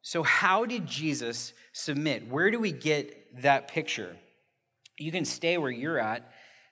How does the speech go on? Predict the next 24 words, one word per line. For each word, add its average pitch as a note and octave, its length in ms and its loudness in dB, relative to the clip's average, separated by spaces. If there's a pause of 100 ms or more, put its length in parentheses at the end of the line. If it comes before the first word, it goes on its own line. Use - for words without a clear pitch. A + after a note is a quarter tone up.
(100)
but C3 80 0
I'm F#3 120 2
gonna G3+ 140 0
go C#3 200 2
to D3 100 -2
the B2 160 -6
Gospel B2+ 520 -2
of A#2 80 -12
John. C3 460 -8 (1040)
And D3+ 100 2
in E3+ 140 2
John F#3+ 460 2 (120)
chapter E3 560 0
six, - 580 -2
verses E3 380 -4
thirty-eight F3+ 640 0
through C3 160 -12
forty, C#3 520 -6 (240)
<clears throat> - 160 -4 (1600)
we D3+ 240 -4
see B2 720 -6
where C3 160 -6
Jesus C#3 460 -4
submits. A#2+ 800 -8